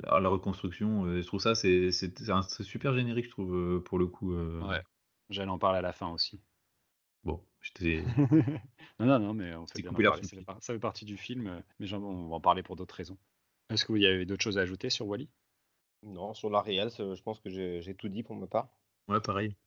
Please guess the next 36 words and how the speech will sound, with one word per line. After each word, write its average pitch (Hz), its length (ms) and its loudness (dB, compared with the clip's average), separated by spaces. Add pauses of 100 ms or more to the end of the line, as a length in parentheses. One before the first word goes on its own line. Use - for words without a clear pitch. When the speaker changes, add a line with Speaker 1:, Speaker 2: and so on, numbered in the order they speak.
(160)
Speaker 3:
On - 40 12
passe 117 120 10
à 113 80 10
After 113 200 6
Earth. - 460 8
<laughs> - 260 -8
Speaker 2:
Allez, 98 240 0
After 110 240 -2
Earth. 101 440 0 (300)
Allez-y, 107 400 4
qu'est-ce - 200 0
que 127 80 -2
vous 110 120 0
avez 107 140 2
à - 20 4
dire 117 160 -2
sur - 100 -4
la 101 120 -2
réal ? 101 220 2 (1300)
Speaker 3:
Alors, 101 220 4 (200)
pour 127 100 -10 (120)
commencer, 147 420 4
moi, 156 100 6
j'ai 131 80 2
trouvé 123 240 -4
quand 143 140 2
même, 139 140 2 (380)
de 113 160 -14
manière 120 260 -4
globale, 123 360 4
hein, 95 160 -6
visuellement, 127 440 -2 (100)
je, - 60 -10
j'ai 92 60 -10
trouvé 110 200 -2
ça 117 200 4